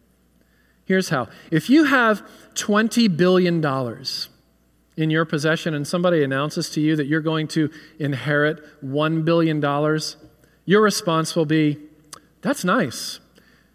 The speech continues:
Anybody wanna go to dinner?" You know, but, but if you are bankrupt, if you have nothing to your name and it's announced to you that you are now the heir of a billion dollars,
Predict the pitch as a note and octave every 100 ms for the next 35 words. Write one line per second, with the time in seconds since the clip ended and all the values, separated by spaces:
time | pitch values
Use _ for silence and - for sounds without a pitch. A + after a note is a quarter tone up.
0 | _ F#3 C#4 C#4 C#4 C#4 F#3+ - F#3 C#4+
1 | C4 - - _ _ _ _ _ _ _
2 | - G3 F#3+ - - F3+ F3+ A3 F4 C4+
3 | D3 - E3+ A3 C#4 E4 E4+ - - C#4
4 | B3+ D4+ C#4+ B3+ - - D#3+ F3 G3+ B3+
5 | C#4+ C4+ - B3 A3+ F#3 D#3+ F3+ A#3 A3
6 | E3+ F3 F3+ D#3 D3+ F#3 - F#3+ F#3+ F3+
7 | C#3 F3 F#3 E3 D3 D3+ D#3+ D3+ C#3 D3
8 | D#3+ D#3+ D3 B2+ D3+ D#3+ C#3+ C3 B2+ D3
9 | F3+ F#3+